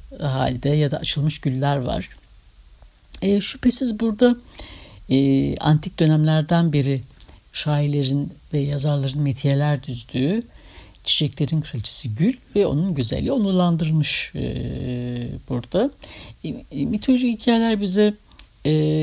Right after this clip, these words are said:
bahar tanrıçası Flora'nın, e, ölen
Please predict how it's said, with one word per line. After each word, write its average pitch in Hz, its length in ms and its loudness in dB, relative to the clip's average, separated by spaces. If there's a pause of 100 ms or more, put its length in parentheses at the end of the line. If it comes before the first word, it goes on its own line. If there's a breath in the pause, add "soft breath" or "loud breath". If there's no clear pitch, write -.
(200)
bahar 156 340 2
tanrıçası 156 520 0
Flora'nın, 160 540 2 (460 soft breath)
e, 135 100 -8 (100)
ölen 160 360 2